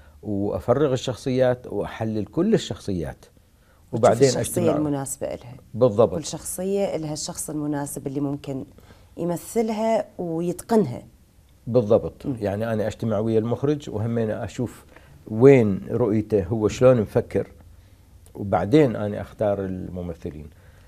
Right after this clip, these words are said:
Speaker 1: لتجسيد هاي الشخصيات المطلوبة. والحمد لله يعني نجحت في كثير من الأعمال.
Speaker 2: نعم. آه، أستاذ، يوجد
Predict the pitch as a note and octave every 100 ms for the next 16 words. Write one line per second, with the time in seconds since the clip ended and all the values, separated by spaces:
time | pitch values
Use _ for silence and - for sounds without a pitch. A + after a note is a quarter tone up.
0 | - G2+ G#2 G#2+ - C#3 G#2 A#2 G#2 F#2
1 | G2 - G2+ A2+ A2+ F2 D#2 - - F2
2 | E2 F2 E2+ - _ _ _ - B2 A2
3 | C#3+ B2 A2 G2+ G#2 - F#2+ F#2+ G#2 G2+
4 | - G2+ B2+ G#2 - G#2+ - - D3+ G3+
5 | D#3 B2+ G#2+ F#2 - D2 E2+ - _ _
6 | - - - - - D3+ B2+ C#3 - -
7 | - - _ - - E3+ D#3+ - - -
8 | - B3+ B3+ A#3 A#3 A3+ A3+